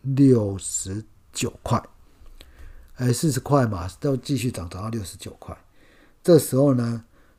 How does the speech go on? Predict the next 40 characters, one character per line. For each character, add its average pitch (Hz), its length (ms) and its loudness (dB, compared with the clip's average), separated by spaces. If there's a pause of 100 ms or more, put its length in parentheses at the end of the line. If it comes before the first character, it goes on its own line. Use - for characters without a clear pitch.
(120)
小 127 400 -2
股 110 380 -8 (200)
东 160 380 2 (300)
的 - 220 -2 (280)
持 - 300 -2
股 101 200 -8
呢 90 240 -8
是 - 280 -8 (120)
十 - 340 -8
九 117 280 -2
点 - 260 -4 (100)
七， 190 340 2 (480)
也 143 160 8
就 214 180 12
是 190 60 12
说 185 200 6
从 143 640 2 (1160)
五 131 220 4
月 190 180 12
底 - 340 -8 (640)
到 - 320 2 (460)
八 143 180 4
月 143 180 8
中， 120 320 0 (600)
小 127 200 2
股 135 160 -2
东 120 220 0
呢 110 120 -4
大 123 180 -2
概 120 60 -2
就 113 160 -6 (260)
从 104 300 -12
二 127 120 -2
十 95 120 -8
七 - 260 -8
趴 107 360 -8 (140)
降 101 220 -6
到 92 240 -10
十 - 220 -12
九 - 180 -12